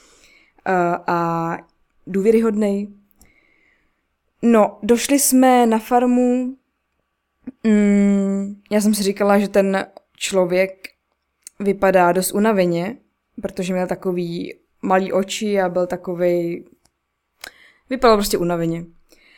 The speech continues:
A my jsme mu jako říkali, že jsme od-, dostali na něj tip, že ubytovává lidi a tak, že bychom mu třeba rádi s něč-, s něčím pomohli na farmě, že by nás třeba tam nechal přespat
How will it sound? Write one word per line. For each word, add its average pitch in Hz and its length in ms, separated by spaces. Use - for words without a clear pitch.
A 190 720
my 202 120
jsme 214 160
mu 214 100
jako 208 180
říkali, 226 320
že 214 60
jsme 208 220
od-, 202 200
dostali 202 340
na 190 60
něj 170 200
tip, 233 380
že 190 480
ubytovává 180 540
lidi 202 240
a 185 80
tak, 240 300
že 214 100
bychom 196 180
mu 196 60
třeba 190 220
rádi 185 260
s 175 60
něč-, 165 300
s 185 80
něčím 185 300
pomohli 226 420
na 208 100
farmě, 202 460
že 208 140
by 196 80
nás 190 140
třeba 196 140
tam 185 140
nechal 175 240
přespat 196 720